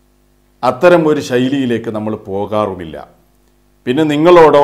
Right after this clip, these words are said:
അതല്ലെങ്കിൽ ഏതെങ്കിലും വ്യക്തികളോടോ വ്യക്തിപരമായി യാതൊരു വെറുപ്പുമില്ല. ആശയരംഗത്ത് ചില വ്യതിരക്തതകളുണ്ട്, അതല്ലെങ്കിൽ ആശയരംഗത്ത് ചില വിയോജിപ്പുകളുണ്ട്. ആ ആശയങ്ങളെ ആരോഗ്യകരമായ നിലക്ക് മാറ്റുരക്കും. അത് ചില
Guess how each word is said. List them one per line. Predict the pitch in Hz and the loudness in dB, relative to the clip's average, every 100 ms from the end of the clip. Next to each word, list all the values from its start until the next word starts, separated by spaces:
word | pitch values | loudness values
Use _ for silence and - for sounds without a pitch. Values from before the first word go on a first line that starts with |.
| 143 | 2
അതല്ലെങ്കിൽ | 131 135 135 131 127 | -2 -2 -4 -4 -2
ഏതെങ്കിലും | 123 131 131 131 117 | -2 -2 -4 -4 -6
വ്യക്തികളോടോ | 117 135 120 117 104 107 113 113 | -6 -8 -6 -4 -2 -4 -4 -10
വ്യക്തിപരമായി | 104 - 131 120 110 101 101 98 | -12 -10 -6 -4 -4 -6 -6 -6
യാതൊരു | 98 101 104 95 | -6 -8 -8 -8
വെറുപ്പുമില്ല. | 92 92 98 85 76 - _ _ _ _ _ _ _ | -12 -12 -14 -14 -16 -20 _ _ _ _ _ _ _
ആശയരംഗത്ത് | 113 143 175 175 180 170 147 135 123 147 - _ | 0 2 2 4 4 6 4 0 -4 -10 -12 _
ചില | 139 131 147 | -6 -4 -2
വ്യതിരക്തതകളുണ്ട്, | 127 120 123 123 127 113 104 98 90 110 117 | -2 -2 -4 -4 -6 -4 -6 -8 -8 -10 -8
അതല്ലെങ്കിൽ | 113 120 123 123 117 | -6 -4 -4 -4 -4
ആശയരംഗത്ത് | 123 143 131 117 113 117 127 | -4 -2 -2 -2 -6 -10 -12
ചില | 127 113 | -10 -8
വിയോജിപ്പുകളുണ്ട്. | 110 113 107 104 107 98 85 82 - _ _ _ _ _ _ 123 | -4 -4 -6 -10 -10 -10 -12 -14 -18 _ _ _ _ _ _ 0
ആ | 147 156 143 | 2 4 2
ആശയങ്ങളെ | 147 165 156 135 123 123 147 120 110 | 0 2 2 2 0 -2 -4 -6 -4
ആരോഗ്യകരമായ | 127 147 147 135 127 120 110 98 | 0 0 0 0 0 0 -4 -6
നിലക്ക് | 95 - 104 | -10 -12 -10
മാറ്റുരക്കും. | 95 95 - 82 - - _ _ _ _ _ | -10 -10 -12 -14 -14 -20 _ _ _ _ _
അത് | 110 135 156 | -4 -4 -2
ചില | 151 | -2